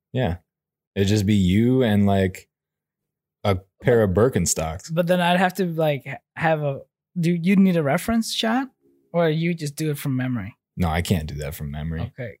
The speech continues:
Speaker 1: There's so many intricacies to your face that I would need a reference shot.
Speaker 2: Dang. That, that's the best
Speaker 1: Just to
Speaker 2: com-,
Speaker 1: capture
Speaker 2: that's
Speaker 1: your
Speaker 2: the best
Speaker 1: smile.
Speaker 2: compliment I've gotten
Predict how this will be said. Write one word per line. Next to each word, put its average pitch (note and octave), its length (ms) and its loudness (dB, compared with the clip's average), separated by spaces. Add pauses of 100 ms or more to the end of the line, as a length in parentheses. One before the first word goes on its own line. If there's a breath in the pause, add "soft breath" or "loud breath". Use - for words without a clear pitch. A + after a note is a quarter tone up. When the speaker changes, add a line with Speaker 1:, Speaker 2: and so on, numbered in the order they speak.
(100)
Speaker 1:
There's G#2 220 2
so G#2+ 320 4
many G#2 320 4
intricacies F#2+ 680 0
to F2 80 -2
your D#2 140 -2
face - 540 -2 (240)
that D#2+ 120 -2
I D#2+ 100 0
would D#2+ 140 -2
need E2 160 0
a D#2 60 -2
reference D2 380 -6
shot. - 360 -6 (420)
Speaker 2:
Dang. - 120 -12 (540 loud breath)
That, D3 400 -6
that's F#3 220 0
the D#3 160 -4
best D3 320 0
Speaker 1:
Just B2+ 160 2
to C#3+ 80 2
Speaker 2:
com-, - 80 -6
Speaker 1:
capture A#2+ 420 4
Speaker 2:
that's G#3 220 2
Speaker 1:
your A#3+ 100 4
Speaker 2:
the G#3 60 -2
best G3+ 240 4
Speaker 1:
smile. F3+ 80 0
Speaker 2:
compliment G3+ 580 4
I've D#3 260 -2
gotten D#3 680 -2